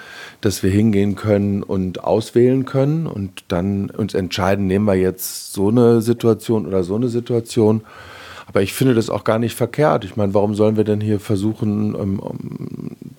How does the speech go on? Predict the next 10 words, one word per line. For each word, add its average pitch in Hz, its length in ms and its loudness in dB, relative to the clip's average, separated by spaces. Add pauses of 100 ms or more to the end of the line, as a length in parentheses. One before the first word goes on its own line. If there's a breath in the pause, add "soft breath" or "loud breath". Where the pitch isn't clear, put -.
(380)
Neutrum 107 640 2
zu 87 200 -12
werden 82 380 -4
oder 85 240 -6
zu 87 140 -10
sein? 82 280 -8
Das 90 120 -4
ist - 100 -8
doch 98 140 -6
okay. 113 440 2